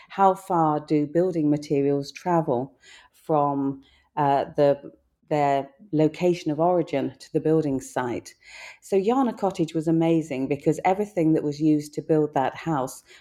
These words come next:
probably only travelled less than a mile to actually get there.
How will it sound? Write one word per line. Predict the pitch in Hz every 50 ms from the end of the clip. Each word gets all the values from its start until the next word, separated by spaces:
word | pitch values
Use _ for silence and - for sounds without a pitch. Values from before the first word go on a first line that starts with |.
| _ _
probably | - - 226 220 220 214 170 - 160 156 156
only | 151 147 151 147
travelled | 147 - - 160 147 143 143 - 139 135 135 139 - _ _ _ _ _
less | - 156 160 151 - -
than | - 156
a | 151 147
mile | 151 151 143 143 143 139 131 127 131 131 - _
to | - - 147
actually | 101 - - - 139 131
get | - 143 135 - - -
there. | 127 113 113 127 127